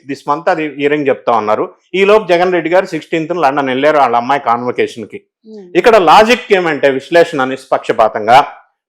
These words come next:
Speaker 1: పర్టికులర్ వ్యక్తినే లండన్ ఎందుకు తీసుకెళ్లాలా
Speaker 2: అవును.
Speaker 1: ప్రతిసారి? అంటే అక్కడ చేసే కార్యక్రమాలు ఈ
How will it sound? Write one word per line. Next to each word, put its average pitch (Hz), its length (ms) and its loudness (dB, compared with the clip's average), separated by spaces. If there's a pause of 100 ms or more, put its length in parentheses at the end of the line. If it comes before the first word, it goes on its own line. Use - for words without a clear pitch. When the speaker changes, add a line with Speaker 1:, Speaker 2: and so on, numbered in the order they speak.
Speaker 1:
పర్టికులర్ 240 520 4
వ్యక్తినే 214 500 2
లండన్ 196 360 2
ఎందుకు 185 260 -2
తీసుకెళ్లాలా 160 640 2
Speaker 2:
అవును. 151 140 2
Speaker 1:
ప్రతిసారి? 143 720 2 (460)
అంటే 208 240 2
అక్కడ 196 360 4
చేసే 214 300 4
కార్యక్రమాలు 190 720 2
ఈ 202 80 -2